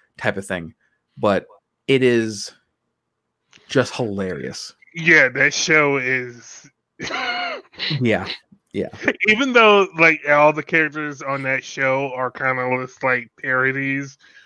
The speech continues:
Speaker 2: of that, who the actual characters are.
Speaker 1: I'm
Speaker 2: It's
Speaker 1: loving King
Speaker 2: parodies
Speaker 1: Shark.
Speaker 2: in a <laughs>
Speaker 1: <laughs> Just saying. Between King Shark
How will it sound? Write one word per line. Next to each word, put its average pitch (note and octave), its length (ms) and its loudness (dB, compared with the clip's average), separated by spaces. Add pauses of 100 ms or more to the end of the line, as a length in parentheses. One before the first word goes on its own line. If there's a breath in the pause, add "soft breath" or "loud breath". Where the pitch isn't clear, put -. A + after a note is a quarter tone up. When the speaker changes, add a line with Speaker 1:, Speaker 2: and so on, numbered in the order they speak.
(160 soft breath)
Speaker 2:
of C3+ 340 4
that, C3 300 4
who E3 180 4
the C#3 120 4
actual C3+ 420 2
characters C#3 520 0
are. C#3 340 4 (280 loud breath)
Speaker 1:
I'm D#3 180 4
Speaker 2:
It's E3+ 60 -2
Speaker 1:
loving D#3+ 220 4
King F#3+ 100 6
Speaker 2:
parodies F#3+ 220 6
Speaker 1:
Shark. A2 200 4 (100)
Speaker 2:
in D#3 100 -2
a - 1800 0
<laughs> - 0 -
Speaker 1:
<laughs> - 20 2
Just G3+ 220 4
saying. B2 300 4 (580 loud breath)
Between F#3 400 2
King G#3 280 -2
Shark C3+ 460 2